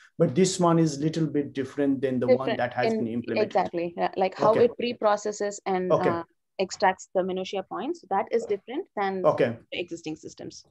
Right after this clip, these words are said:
Speaker 1: Got it. Got it. Yeah, I think Ani-, Anil was asking why the comp-, why the bank or the finance company has not been implemented the minutia-based algorithm. So you answer, right, it has already been implemented,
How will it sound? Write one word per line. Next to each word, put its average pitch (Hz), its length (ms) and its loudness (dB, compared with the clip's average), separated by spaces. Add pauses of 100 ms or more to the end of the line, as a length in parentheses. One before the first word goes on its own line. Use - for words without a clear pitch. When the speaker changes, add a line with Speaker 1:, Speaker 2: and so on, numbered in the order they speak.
(140)
Speaker 1:
Got 123 240 4
it. - 220 -10
Got 117 240 2
it. 107 140 -8
Yeah, 131 200 4
I 160 100 6
think 185 200 2
Ani-, 170 220 4
Anil 165 260 2
was 156 240 4
asking 151 500 0
why 131 460 2
the 156 160 -4
comp-, 139 380 -6
why 127 260 2
the 139 100 -2
bank 143 580 0
or 127 180 2
the 120 360 -2 (320)
finance 147 420 2
company 143 360 -2
has 127 280 -2
not 131 240 -2
been 123 200 -2
implemented 123 640 -4
the 120 80 -2
minutia-based 120 640 -2
algorithm. 107 460 -6
So 113 140 -2
you 127 200 0
answer, 123 460 0
right, 117 200 0
it - 140 -12
has 120 160 -4
already 139 220 0
been 160 240 2
implemented, 147 640 0